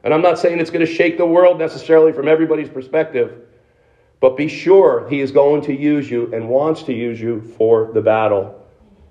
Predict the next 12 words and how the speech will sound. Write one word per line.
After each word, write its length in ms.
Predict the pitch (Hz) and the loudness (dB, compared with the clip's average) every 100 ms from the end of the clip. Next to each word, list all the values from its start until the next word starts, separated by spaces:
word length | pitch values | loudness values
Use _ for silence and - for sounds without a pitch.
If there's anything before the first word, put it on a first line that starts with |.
| _ _ - | _ _ -6
Know, 520 | 120 151 175 190 175 | 2 4 4 2 0
young 220 | 165 165 | 0 0
people 380 | 165 165 160 156 | 0 0 2 0
especially 500 | - - 151 143 151 | 0 0 0 -2 -8
too, 340 | 139 147 123 110 | -6 -2 -2 -2
that 180 | - | -4
you're 180 | 127 131 | -2 0
not 340 | 131 135 139 139 | 0 -2 -4 2
on 280 | 135 131 | 2 2
a 40 | 120 | -2
Christian 400 | - 120 - 120 | -4 -8 -8 -8
playground. 540 | 127 123 120 101 90 | -4 -2 0 -2 -8